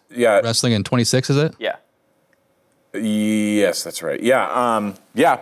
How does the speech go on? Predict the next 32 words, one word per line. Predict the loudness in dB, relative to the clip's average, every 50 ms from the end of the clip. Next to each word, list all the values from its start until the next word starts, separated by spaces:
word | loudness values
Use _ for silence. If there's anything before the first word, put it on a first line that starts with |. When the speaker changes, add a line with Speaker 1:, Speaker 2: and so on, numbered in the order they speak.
| -4 -2
Speaker 1:
that | 0 2 2 2 4
was, | 2 2 2 2 0 0 2
uh, | 4
I, | 4 4 6 6 4 4 4 4 2 2 2 2
I | 2
don't | 2 2 2 2
think | 0 0 0
that | 0 -2
it's, | 0 0 0
like, | 0 0 0 -2 -4
technically | -2 -2 -2 -2 -2 -4 -4 -4 -4 -4 -4 -2 0 0 0
official. | 0 -2 -2 -2 0 0 0 0 0 2 2 4
I | 2 2 0
think | 0 -2 -4 -2 -2
that, | -2 0 0
like, | 2 0 0 0
the | -2 -4
Speaker 2:
Okay. | -2 -2
Speaker 1:
actual | -2 -2 -2 0 -2 -2
vote | 0 2 2 2 2 2
on | 2 2
it | 0 -2 -2
happens | -2 -2 -2 -2 -2 -6 -8 -8 -10 -10
next | -6 -2 0 0 0 -2 -4 -6
year, | -4 0 0 2 2
like, | 0 0 -4
a | -6
year | -10 -8 -8 -8 -8
from | -8 -8 -8 -4
now, | -2 -2 0 0 -2
pretty | -4 -6 -8 -6
much. | -4 -4 -4 -6 -6 -12